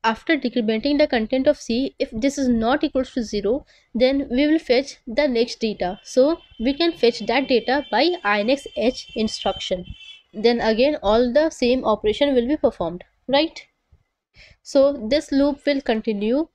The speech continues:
until the content of C becomes zero. That means we have reached to the end of the array.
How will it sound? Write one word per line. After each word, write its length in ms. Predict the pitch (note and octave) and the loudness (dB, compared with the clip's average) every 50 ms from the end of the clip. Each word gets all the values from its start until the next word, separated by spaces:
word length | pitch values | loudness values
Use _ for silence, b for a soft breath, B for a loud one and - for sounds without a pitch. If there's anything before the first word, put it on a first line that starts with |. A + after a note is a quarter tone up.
| _ _ _ - | _ _ _ -4
until 420 | - A3 A3+ A3 - D4 D4+ D#4 | -4 -2 -2 -2 -2 -2 0 0
the 100 | C#4+ D#4+ | 0 0
content 400 | D#4 - B3 A3 A3 - B3 A#3+ C4 | 0 0 -2 -2 0 -2 0 0 0
of 100 | C4 C4 | -2 -2
C 180 | - - C#4 | -2 -2 0
becomes 400 | A#3 A#3 A3+ - A#3 A3 G#3 F#3+ | 0 -2 0 0 0 0 0 -6
zero. 300 | - G3 F#3 F#3+ A3 C#4 | -6 -6 -2 2 2 2
That 260 | C4+ A3+ - F#3 - | 2 0 -4 -8 -4
means 280 | - B3 D4+ D#4+ - - _ _ _ A3+ | -2 -2 -2 -2 -2 -10 _ _ _ -2
we 160 | B3 C#4 C#4 | -2 -2 0
have 240 | C#4+ D4 D4 A3+ G#3+ | 0 -2 -2 0 0
reached 400 | A3 A#3 B3+ - - - _ _ | -2 -2 -2 -6 -10 -20 _ _
to 80 | A#3+ | -4
the 160 | A3 C4+ E4 - _ _ _ _ | -4 -4 -4 -4 _ _ _ _
end 200 | A3+ B3+ C4+ B3 | -2 -2 0 0
of 140 | A#3+ A3+ A3 | 0 -2 -2
the 80 | - G3 | -2 -4
array. 320 | F3+ F#3 F3+ F#3 G3+ - | -4 -2 -4 -8 -10 -12